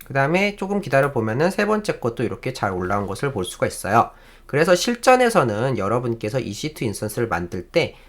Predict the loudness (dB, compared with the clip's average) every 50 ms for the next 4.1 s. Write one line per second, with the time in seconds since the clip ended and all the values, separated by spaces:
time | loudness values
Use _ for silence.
0 | -20 -20 -8 -6 -4 -4 -4 -2 0 4 4 4 4 2 -2 -10 -20 _ -14 -12
1 | -8 -6 -6 -6 -4 -2 -2 -2 -2 -2 -4 -4 -4 -6 -4 -2 -2 -2 0 0
2 | 0 0 0 0 -2 -4 -4 -4 -4 -4 -2 0 2 2 2 2 0 -2 -4 -4
3 | -4 -8 -8 -8 -4 -4 -4 -4 -2 -2 -4 -4 -4 -6 -6 -6 -2 0 0 0
4 | 0 -4